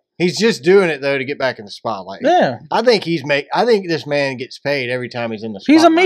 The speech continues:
Speaker 2: media hooer.
Speaker 1: A hooer.
Speaker 2: Yep, a hooer.
Speaker 1: All right, let's jump into the weekly headlines, Jamie. Is that okay with you?
Speaker 2: Yeah, just go right ahead.
Speaker 1: I mean, I just gotta ask.
Speaker 2: I don't believe any of the news,
Speaker 1: I don't,
Speaker 2: so
Speaker 1: I don't,
Speaker 2: go ahead.
Speaker 1: I don't wanna, I don't wanna offend you in any way.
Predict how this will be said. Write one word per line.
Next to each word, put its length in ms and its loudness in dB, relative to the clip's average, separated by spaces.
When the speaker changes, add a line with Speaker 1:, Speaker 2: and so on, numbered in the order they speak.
Speaker 2:
media 180 8
hooer. 380 2
Speaker 1:
A 60 -12
hooer. 380 0
Speaker 2:
Yep, 260 4
a 100 2
hooer. 420 2
Speaker 1:
All 80 0
right, 80 2
let's 140 -4
jump 180 2
into 120 4
the 80 2
weekly 320 2
headlines, 480 -2
Jamie. 360 -8
Is 60 -18
that 160 -6
okay 220 -8
with 120 -8
you? 120 -12
Speaker 2:
Yeah, 240 -6
just 180 -16
go 60 -6
right 200 -4
ahead. 380 -6
Speaker 1:
I 40 -2
mean, 140 0
I 100 2
just 160 -8
gotta 200 0
ask. 160 -4
Speaker 2:
I 80 6
don't 140 6
believe 240 0
any 200 0
of 80 -6
the 80 -10
news, 300 -10
Speaker 1:
I 60 -2
don't, 100 -2
Speaker 2:
so 60 -6
Speaker 1:
I 100 -2
don't, 140 -2
Speaker 2:
go 60 -8
ahead. 100 -10
Speaker 1:
I 80 0
don't 120 0
wanna, 300 0
I 80 -6
don't 120 -2
wanna 180 -2
offend 340 -8
you 100 -10
in 120 -8
any 180 -4
way. 200 -6